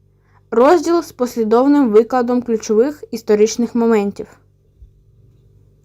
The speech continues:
Герої та постаті. Матеріали про видатних діячів, які боролися за незалежність.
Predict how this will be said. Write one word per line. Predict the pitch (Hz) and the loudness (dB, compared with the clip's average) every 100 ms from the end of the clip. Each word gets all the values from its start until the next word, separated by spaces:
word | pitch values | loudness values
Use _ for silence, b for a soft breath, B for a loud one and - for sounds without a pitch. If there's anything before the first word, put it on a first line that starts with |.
| _ _ - | _ _ -2
Герої | 233 233 277 370 | 2 4 4 2
та | 381 | 0
постаті. | - 247 240 - 220 - - _ _ _ _ _ - | 0 0 0 -4 -8 -8 -14 _ _ _ _ _ -8
Матеріали | 220 214 220 214 247 349 359 - | -4 2 4 6 4 4 -2 -6
про | - 226 | 0 4
видатних | 220 220 233 240 | 4 4 0 -2
діячів, | 214 214 202 - 214 254 311 | 0 0 0 -6 -8 -8 -8
які | 247 226 226 | -6 -4 0
боролися | 214 208 220 302 302 269 | 0 2 2 -2 -2 -4
за | 208 208 | 0 0
незалежність. | 233 254 262 233 208 202 202 208 - | 0 0 -2 0 0 -2 -8 -12 -16